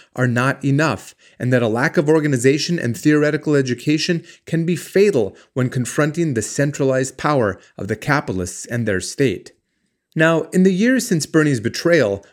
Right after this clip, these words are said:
right populist demagogues have filled the vacuum where combative class politics should be.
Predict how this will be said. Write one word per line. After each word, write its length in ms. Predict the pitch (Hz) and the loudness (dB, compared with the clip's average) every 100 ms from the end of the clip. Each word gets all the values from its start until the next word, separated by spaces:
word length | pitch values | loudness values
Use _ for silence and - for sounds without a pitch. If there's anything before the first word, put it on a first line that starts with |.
| _ | _
right 340 | 120 147 202 - | 2 4 4 0
populist 560 | 160 156 170 143 139 | 0 0 2 0 2
demagogues 600 | - 147 131 110 107 107 | 0 2 2 0 0 -4
have 160 | 127 107 | -6 -6
filled 400 | - 180 185 160 | 0 2 2 0
the 60 | |
vacuum 500 | 143 151 170 - 127 | 0 2 0 0 -2
where 100 | 110 | 0
combative 720 | 104 - 123 101 123 135 139 - | -2 -4 -4 0 2 2 -2 -4
class 360 | - 139 143 | -4 -2 -2
politics 640 | - - 135 131 107 104 - | -4 0 2 2 -2 -6 -6
should 200 | - 107 | -8 -4
be. 340 | 160 110 85 | -2 -2 -6